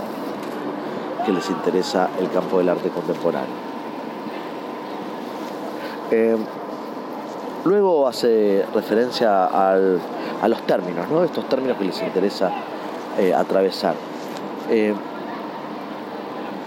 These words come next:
habla sobre el término derivativo, ¿no? Eh, eh, todas estas reflexiones se acompañan básicamente de la idea de que el ready-made en la periferia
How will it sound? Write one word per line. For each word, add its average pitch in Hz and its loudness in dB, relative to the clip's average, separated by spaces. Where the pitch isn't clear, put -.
habla 175 6
sobre 110 4
el 101 4
término 135 4
derivativo, 107 4
¿no? 131 2
Eh, 107 6
eh, 110 -2
todas 185 6
estas 131 4
reflexiones 110 2
se 113 -2
acompañan 107 2
básicamente 107 2
de 101 4
la 98 4
idea 104 6
de 104 4
que 98 4
el 104 4
ready-made 113 4
en 113 2
la 90 4
periferia 113 2